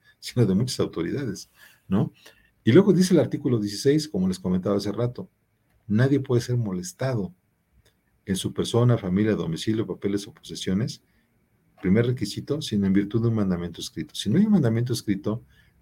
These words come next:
pues e-, ese procedimiento es inconstitucional. Si es un acto de molestia y no hay un documento por escrito, es inconstitucional. Dos,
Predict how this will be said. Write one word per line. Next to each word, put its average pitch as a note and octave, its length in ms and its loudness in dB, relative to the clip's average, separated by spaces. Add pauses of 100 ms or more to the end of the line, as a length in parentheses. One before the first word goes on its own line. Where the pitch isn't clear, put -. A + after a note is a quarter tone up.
pues - 180 -8
e-, F#2 120 0
ese - 160 -2
procedimiento E2+ 540 -4
es - 100 -12
inconstitucional. G2+ 800 -8 (480)
Si - 100 -4
es G#2 100 2
un C3 120 8
acto C3 200 4
de G#2+ 100 8
molestia G#2 440 4
y E2+ 40 0
no F2+ 120 0
hay G2 100 2
un G2+ 280 2
documento G#2 520 0
por G#2+ 140 -2
escrito, G#2+ 480 -4 (380)
es B2 120 -4
inconstitucional. E2 760 -8 (500)
Dos, D#3 460 2